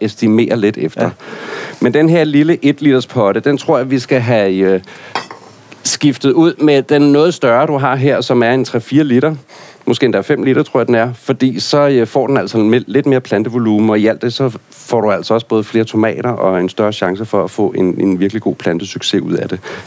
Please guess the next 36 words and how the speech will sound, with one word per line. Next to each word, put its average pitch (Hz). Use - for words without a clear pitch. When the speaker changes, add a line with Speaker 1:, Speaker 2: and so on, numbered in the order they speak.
Speaker 1:
Hvis 147
du 175
lige 160
tager 117
fat 127
her. 123
Hvad 143
er 139
det 135
så, 143
du 139
også 135
har 135
været 131
nede 131
at 131
hente? 127
Speaker 2:
Ja, 131
men 135
altså, 135
du 156
har 151
jo 135
bedt 170
mig 165
om 135
at 135
købe 143
nogle, 135
fordi 120
at -
jeg 131
havde 156
nogle 160
altankasser 113
engang. 98